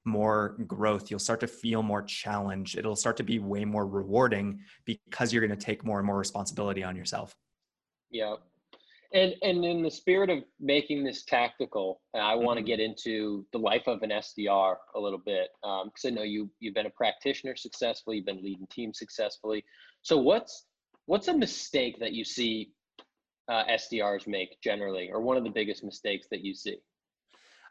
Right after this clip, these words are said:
Speaker 1: I think a lot of S D R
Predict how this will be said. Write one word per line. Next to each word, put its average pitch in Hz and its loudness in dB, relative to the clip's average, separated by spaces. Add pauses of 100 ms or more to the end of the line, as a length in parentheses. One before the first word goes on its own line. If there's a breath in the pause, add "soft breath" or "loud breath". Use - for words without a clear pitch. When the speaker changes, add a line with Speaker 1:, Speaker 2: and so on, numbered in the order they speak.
(140)
Speaker 1:
I 123 6
think 180 -2 (120)
a 113 4
lot 110 2
of 107 2
S - -2
D 101 -4
R 95 -2